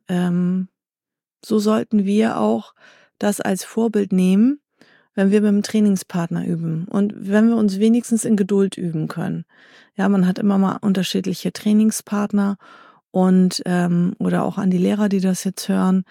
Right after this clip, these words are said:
man hat mal Schüler, die sind talentierter, ähm, von denen will man natürlich ganz viele haben und von den Untalentierten, ähm, das fällt einem selber schwer, da,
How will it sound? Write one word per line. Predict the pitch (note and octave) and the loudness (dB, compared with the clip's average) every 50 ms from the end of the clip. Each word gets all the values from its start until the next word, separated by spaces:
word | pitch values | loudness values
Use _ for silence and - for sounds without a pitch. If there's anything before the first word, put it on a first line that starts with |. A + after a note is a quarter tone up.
| - - - _ _ _ - | -16 -20 -20 _ _ _ 0
man | F3+ F3 E3+ | 0 2 2
hat | F3 F3 - - - | 2 0 -2 -2 -2
mal | G3 F3+ E3+ E3+ E3+ | -2 0 0 0 0
Schüler, | E3 - - A3 G3+ G3+ F#3+ | -2 -2 0 0 2 2 2
die | F3+ F#3 | 0 -2
sind | E3+ E3+ F3 F3 E3+ | -2 0 0 0 0
talentierter, | - F3 E3+ E3 E3 E3 - - - B3+ C4 B3+ - B3 A#3+ A#3 A3+ A3+ - - - - - - - - - - - _ _ - | -2 -2 -2 0 -2 -2 -2 -2 0 0 0 2 2 2 2 2 2 0 -2 -6 -18 -20 -20 -20 -20 -20 -20 -20 -20 _ _ 0
ähm, | G#3+ G3+ F#3+ F#3+ F#3 F3+ F3+ F3 F3 E3+ E3+ F3 F3+ - _ _ _ _ _ _ _ _ _ _ | 2 2 4 4 4 4 4 4 2 2 0 -2 -4 -6 _ _ _ _ _ _ _ _ _ _
von | - - G#3+ G3+ | -4 0 2 4
denen | G#3 G#3 G#3 G3 | 6 4 4 4
will | G#3 G#3 | 4 2
man | G3 G3 G3 | 2 2 2
natürlich | F#3+ F#3+ - G#3 G3+ G3+ F#3+ - | 0 0 2 2 2 2 2 2
ganz | A#3 A#3+ A#3+ - | 2 2 2 2
viele | - - C#4 C#4+ C#4+ C#4+ B3 A3+ | 2 0 2 2 4 4 2 2
haben | A3+ A#3+ A#3+ A3+ A3+ A3 | 2 2 2 2 2 2
und | - G#3 - | 2 0 -2
von | - G#3+ G3+ | 0 -2 0
den | G3+ G3 G3+ | 0 0 0
Untalentierten, | G#3 A3 G#3+ G3+ G#3+ G#3 F#3+ F#3+ F#3+ F#3 - - G#3+ G3+ G3 G3+ G3+ G3+ G3+ G3 - - - - - - - _ _ | 2 2 2 2 2 2 2 2 2 0 0 0 -2 -2 0 -2 0 0 0 -2 -4 -10 -20 -20 -20 -20 -20 _ _
ähm, | - G3+ F#3+ F#3+ F#3 F#3 F#3 F#3 F#3 F3+ F3+ F3+ F3+ - - - _ _ _ _ - | 0 2 4 4 4 4 4 4 4 2 2 0 -2 -4 -6 -10 _ _ _ _ -4
das | G#3 F#3 - | -4 -4 0
fällt | - G#3 G3+ - | -2 -2 -2 -2
einem | - F#3+ F3+ | -2 -2 0
selber | F3+ F#3+ F#3 F#3 F3+ E3 E3 | 2 2 2 2 2 0 -2
schwer, | - - - G3+ G3+ G#3+ B3 C#4+ E4 F4+ - _ | -4 -2 -2 0 2 2 2 0 -2 -6 -8 _
da, | _ - G3+ F#3+ F#3+ F#3 F#3 - | _ -2 -2 0 0 0 -2 -4